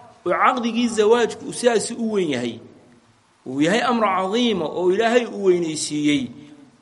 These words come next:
waxa loo dhigay shuruud baa loo dhigay. Shuruuddaasi uu ku ansaxayo caqdigii. Kolkaasi, een, eh, shuruuddaasi, ayuha al-ikhwa wal-akhawaat,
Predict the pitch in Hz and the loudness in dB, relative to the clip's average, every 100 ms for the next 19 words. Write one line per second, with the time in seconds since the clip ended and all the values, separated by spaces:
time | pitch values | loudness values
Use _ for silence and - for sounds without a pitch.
0 | - 185 - 214 208 240 254 220 196 - | -4 -2 0 0 0 2 0 2 2 2
1 | 185 202 233 196 185 175 175 127 104 - | 0 -2 -2 -2 0 0 0 -4 -8 -14
2 | - - - - - 220 277 254 240 254 | -20 -20 -20 -8 -2 0 0 2 2 0
3 | 240 - 277 240 214 233 - 202 202 180 | -6 -8 -6 -6 -4 -6 -4 -2 -2 -2
4 | 180 143 123 117 98 - - - - _ | -4 -6 -8 -8 -10 -16 -20 -20 -20 _
5 | _ _ 170 185 220 220 285 277 - - | _ _ -4 2 2 2 -2 -4 -10 -20
6 | - - - _ _ _ _ _ _ _ | -20 -20 -20 _ _ _ _ _ _ _
7 | _ _ _ 190 185 185 180 170 165 - | _ _ _ 2 2 2 0 0 -2 -6
8 | - - - - 247 277 247 - 247 233 | -16 -20 -8 -2 0 2 0 0 0 0
9 | 226 240 214 - 220 254 | 0 0 -2 -2 4 4